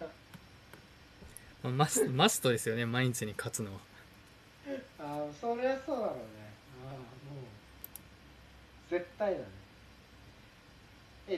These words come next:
Speaker 2: デュッセルドルフ、え、入れ替え戦はないんだっけ？今年は。
Speaker 1: 入れ替え戦あり-、ありますよ。
Speaker 2: ある？
Speaker 1: 入れ替え戦。
Speaker 2: じゃあダメ。要は、じ-、残留確定させるためには、マインツまで引きずり下ろさないといけないんだ。
Speaker 1: そうそう、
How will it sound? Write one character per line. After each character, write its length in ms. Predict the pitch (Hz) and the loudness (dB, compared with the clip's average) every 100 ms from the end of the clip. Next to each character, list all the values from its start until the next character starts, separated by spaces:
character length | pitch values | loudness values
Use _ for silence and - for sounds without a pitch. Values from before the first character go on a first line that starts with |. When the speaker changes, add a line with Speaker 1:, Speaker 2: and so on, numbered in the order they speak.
| - | 2
Speaker 2:
デ 80 | 180 | 2
ュ 20 | |
ッ 40 | |
セ 260 | - - 427 | 2 -2 -6
ル 60 | 427 | -4
ド 300 | 440 453 453 | -2 0 2
ル 80 | 370 | 0
フ、 440 | - 185 160 156 - 180 | -2 -4 -4 -6 -6 -2
え、 160 | 180 | 0
入 40 | 196 | 2
れ 100 | 302 | 2
替 140 | 370 | 2
え 40 | 349 | 4
戦 140 | 330 | 2
は 60 | 254 | 2
な 100 | 226 | -2
い 60 | |
ん 20 | |
だ 40 | 156 | -4
っ 40 | |
け？ 260 | - - - - - - - - - - - - - - - | -12 -16 -18 -18 -18 -20 -20 -20 -20 -20 -20 -20 -20 -20 -16
今 100 | - | -14
年 120 | 123 | -2
は。 60 | |
Speaker 1:
入 60 | 143 | 2
れ 60 | 170 | 6
替 80 | |
え 40 | 180 | 8
戦 180 | 180 160 | 10 8
あ 80 | |
り-、 100 | 160 - - | 6 2 6
あ 80 | |
り 60 | 165 | 8
ま 100 | 185 | 8
す 100 | - | 4
よ。 120 | 98 - - - | -2 -4 -12 -2
Speaker 2:
あ 140 | 233 | 0
る？ 80 | 151 | 0
Speaker 1:
入 100 | 127 | -2
れ 0 | |
替 40 | 113 | -4
え 40 | |
戦。 0 | |
Speaker 2:
じ 80 | 262 | 0
ゃ 80 | 247 | 2
あ 60 | 165 - | 2 2
ダ 120 | 170 | 2
メ。 160 | 180 190 - - - 226 | 2 -2 -8 -18 -12 -2
要 200 | 208 160 | 2 4
は、 180 | 131 143 185 175 | 2 -2 -8 -12
じ-、 120 | 170 185 - - - - - - - - | -12 -12 -16 -20 -18 -18 -20 -20 -6 2
残 240 | 208 247 | 4 4
留 200 | 247 254 | 2 2
確 180 | 240 233 - 240 | 2 -2 -2 4
定 260 | 226 226 | 6 4
さ 140 | 220 214 | 0 -4
せ 140 | 220 | -2
る 80 | 214 | 0
た 120 | 220 | 2
め 160 | 220 214 | 2 2
に 140 | 170 | 2
は、 240 | 185 190 170 | 2 2 2
マ 100 | 190 | 0
イ 60 | |
ン 100 | 196 - | 0 -6
ツ 60 | 160 | -4
ま 80 | 156 | -4
で 80 | |
引 60 | 143 | -4
き 100 | 147 | -8
ず 80 | 139 | -8
り 60 | 135 | -8
下 80 | |
ろ 60 | 131 | -10
さ 120 | - | -12
な 60 | 123 | -12
い 20 | |
と 60 | 110 | -12
い 20 | |
け 100 | 117 | -6
な 0 | |
い 0 | |
ん 20 | |
だ。 40 | |
Speaker 1:
そ 100 | 113 | -2
う 80 | 120 | 0
そ 180 | - | 0
う、 40 | 139 | -2